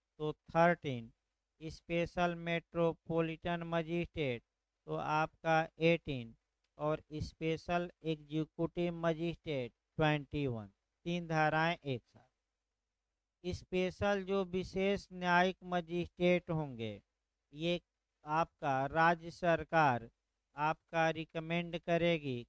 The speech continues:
किसी व्यक्ति को जो सरकार की सेवा में हो और हाई कोर्ट को recommend करेगी, और हाई कोर्ट ऐसे व्यक्ति को power देगा। किसका power?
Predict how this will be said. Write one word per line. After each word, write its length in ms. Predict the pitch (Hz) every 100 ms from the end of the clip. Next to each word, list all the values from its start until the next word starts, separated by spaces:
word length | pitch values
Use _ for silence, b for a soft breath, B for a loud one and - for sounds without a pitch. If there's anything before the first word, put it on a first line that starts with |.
| -
किसी 340 | 151 - 165
व्यक्ति 400 | 156 170 170 - 165
को 320 | 143 120 113 _ _ _ _
जो 160 | 156 165
सरकार 720 | - 165 156 156 165 160 165
की 300 | 165 - 160
सेवा 580 | 147 - 160 160 165 165
में 260 | 165 170 170
हो 340 | 156 131 110 - _ _ _ 143
और 220 | 147 147
हाई 360 | 143 147 160 160
कोर्ट 360 | - 160 170 - -
को 160 | 170
recommend 640 | 165 165 165 160 165 165 165
करेगी, 640 | 170 165 170 151 143 117 - _ _ -
और 200 | 143 147
हाई 360 | 143 156 170 165
कोर्ट 320 | - 135 117 _ _ _ 143
ऐसे 440 | 151 143 160 156
व्यक्ति 440 | 147 165 165 - 160
को 260 | 147 123 113 _ _ _ -
power 440 | 139 151 165 170 160
देगा। 480 | 156 170 156 147 131
किसका 540 | - 156 - - 170
power? 580 | 165 170 165 151 135 117